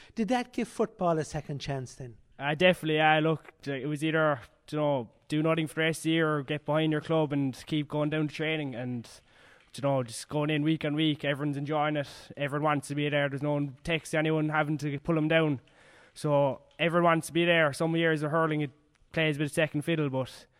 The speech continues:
Speaker 2: luckily this year everyone got a s-, nice string of training and got back to enjoying it and knowing what football's about.
Speaker 1: And obviously he had built up a bit of mom-, of a momentum there over the last number of weeks, and I'm sure we're,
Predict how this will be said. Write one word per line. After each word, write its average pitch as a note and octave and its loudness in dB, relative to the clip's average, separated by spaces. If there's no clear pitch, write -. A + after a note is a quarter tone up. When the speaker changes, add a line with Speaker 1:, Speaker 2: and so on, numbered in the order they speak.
Speaker 2:
luckily C3+ -4
this C#3 -6
year D3 0
everyone C#3 -2
got C3+ -8
a B2 -12
s-, - -12
nice C#3+ -2
string C#3+ -6
of C3+ -6
training D3 -2
and B2 -8
got C3 -4
back C#3+ 0
to C#3+ -8
enjoying C#3 -2
it B2 -6
and A#2+ -6
knowing B2+ -6
what B2 -8
football's C3+ -6
about. C#3+ -2
Speaker 1:
And C#3+ -12
obviously G#3 -6
he F#3 -4
had D3 -4
built D#3+ -2
up F3 0
a D3+ 0
bit C#3+ 0
of D3+ 0
mom-, D3+ 0
of D3 -4
a D3 0
momentum D3+ 0
there D3 2
over C#3+ 2
the C#3 -4
last C#3+ -4
number D3 -4
of C#3 -4
weeks, D3 -4
and C#3 -6
I'm E3 -2
sure G3 2
we're, E3+ 0